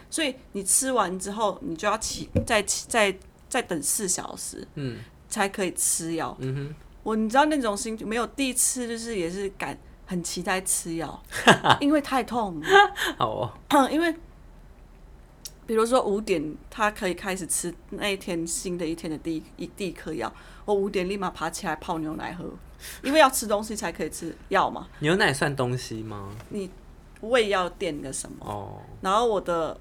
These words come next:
Speaker 1: 我就泡牛奶喝，然后殊不知那个牛奶就是生痰的。
Speaker 2: <laughs>
Speaker 1: 然后就有痰，然后医生就说先停掉那个东西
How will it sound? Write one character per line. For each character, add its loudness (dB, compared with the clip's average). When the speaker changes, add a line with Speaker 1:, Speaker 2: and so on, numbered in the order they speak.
Speaker 1:
我 -4
就 -6
泡 -4
牛 -2
奶 -8
喝， -10
然 -4
后 2
殊 -10
不 -8
知 -8
那 -6
个 -6
牛 -4
奶 -4
就 -6
是 -4
生 -2
痰 -12
的。 -14
Speaker 2:
<laughs> 6
Speaker 1:
然 -2
后 0
就 -2
有 -2
痰， -6
然 -2
后 0
医 -2
生 -6
就 -8
说 -6
先 -6
停 -10
掉 -6
那 -8
个 -10
东 -12
西 -16